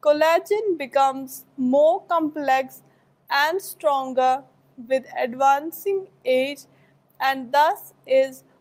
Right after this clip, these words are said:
more resistant to tenderization from moist heat cooking. Pork and lamb from older animals normally are processed into sausage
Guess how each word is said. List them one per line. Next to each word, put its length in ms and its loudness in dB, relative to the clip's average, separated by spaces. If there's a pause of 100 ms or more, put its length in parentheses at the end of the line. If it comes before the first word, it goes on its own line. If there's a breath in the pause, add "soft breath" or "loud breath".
(120)
more 520 2
resistant 800 0 (120)
to 260 0 (380 soft breath)
tenderization 1080 0 (240)
from 420 -2
moist 540 -2 (120)
heat 280 -8 (120)
cooking. 520 -14 (580)
Pork 340 2 (300)
and 360 -2
lamb 400 0 (380)
from 280 -2
older 520 2
animals 680 -6 (380 soft breath)
normally 840 0
are 400 2 (300)
processed 680 -2 (320)
into 420 -6
sausage 680 -2